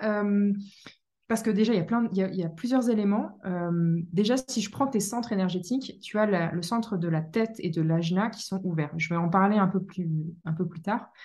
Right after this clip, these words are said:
Mais ça, ça, déjà, ça veut dire que potentiellement, tu as beaucoup, justement, de, d'idées qui te viennent de l'extérieur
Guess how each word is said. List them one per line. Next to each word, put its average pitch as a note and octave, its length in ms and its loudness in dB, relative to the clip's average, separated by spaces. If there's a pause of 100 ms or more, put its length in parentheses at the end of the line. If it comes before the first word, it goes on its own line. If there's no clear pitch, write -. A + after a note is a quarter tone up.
(360)
Mais F#3 260 6
ça, B3+ 180 4
ça, A#3+ 200 4
déjà, G3+ 300 6
ça B3+ 140 2
veut F3 80 2
dire G#3+ 160 0
que G3 80 0
potentiellement, A3 760 -2
tu F#3 280 -6
as F3 120 -2
beaucoup, A#3+ 680 2
justement, F#3 480 2
de, E3+ 220 2
d'idées G#3 400 2
qui G3 140 -10
te F3 100 -6
viennent G3 360 4
de F#3+ 80 4
l'extérieur F#3 800 0